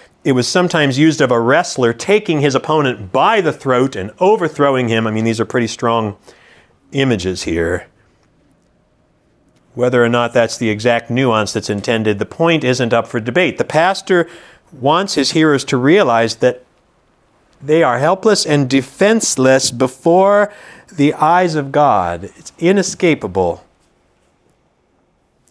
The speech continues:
It's the God to whom we must give account in the end, the God who knows us perfectly and intimately, so that, if I'm reading it right, the only question is, has the Word of God done its verse twelve work in you?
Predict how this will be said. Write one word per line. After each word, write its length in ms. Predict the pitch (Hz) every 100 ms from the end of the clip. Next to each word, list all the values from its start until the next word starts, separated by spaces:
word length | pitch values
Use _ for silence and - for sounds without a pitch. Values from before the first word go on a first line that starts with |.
| _
It's 180 | - -
the 120 | -
God 440 | 107 - 147 165 160
to 120 | 147
whom 220 | 139 180
we 140 | 156 139
must 260 | 135 135
give 160 | - 147
account 500 | 135 - 190 208 196
in 200 | 165 147
the 160 | 147
end, 320 | 160 147 113 104
the 80 |
God 260 | 113 135 135
who 100 | 135
knows 260 | 139 135 127
us 120 | 127
perfectly 720 | - 180 190 180 - 175 160
and 220 | 135 135 -
intimately, 680 | 220 233 - 135 127 127
so 280 | 123 - 143
that, 300 | 151 156 - - _
if 140 | _ -
I'm 180 | 151 170
reading 280 | 220 175 139
it 60 |
right, 480 | 123 127 131 - _
the 100 | 127
only 260 | 143 190 185
question 480 | - 208 - 151 127
is, 260 | 123 123 - - -
has 260 | 131 127
the 120 | 113
Word 300 | 104 123 180
of 120 | 127 107
God 380 | 123 127 110
done 300 | 101 123 135 127
its 240 | 123 113 -
verse 440 | 95 110 113 -
twelve 520 | - 113 110 107 98
work 420 | 90 92 98 - -
in 260 | 107 95 90
you? 440 | 85 78 73